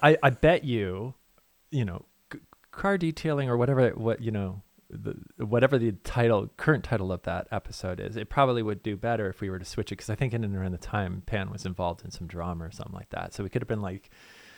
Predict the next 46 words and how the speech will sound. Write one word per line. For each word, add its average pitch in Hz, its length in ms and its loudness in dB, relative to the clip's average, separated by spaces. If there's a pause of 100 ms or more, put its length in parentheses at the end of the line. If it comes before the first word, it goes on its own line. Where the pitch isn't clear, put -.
(260)
"How, 135 200 0
how 123 240 4
does 139 140 0
drama 143 400 0
affect 131 360 0
YouTubers?" 117 520 -2
or 110 60 0
something 117 280 4
like 110 160 0
that, 117 160 2
and 107 140 -4
probably 117 500 2
end 101 180 0
up 98 200 -4
getting 92 420 -4
more 92 300 -2
traction 95 560 -6
on 92 140 -8
something 95 340 -6
like 90 180 -8
that. 104 240 0
'Cause 107 180 -6
to - 120 -4
your 107 120 -2
point, 117 320 -4
like, 98 200 -8
how 104 80 -4
many 98 120 -4
people 95 400 -6
are 87 80 -4
just - 380 -8
tuning 90 360 -8
in 87 160 -8
to - 120 -8
learn, 87 480 -4 (500)
you 85 120 -8
know, 95 220 -14 (200)
or, 90 160 -2
or 90 220 2
get, 123 500 -4
get 127 160 4
some 123 160 2
insight 123 540 4
into 95 180 -4
car 107 240 0
detailing? 90 520 -6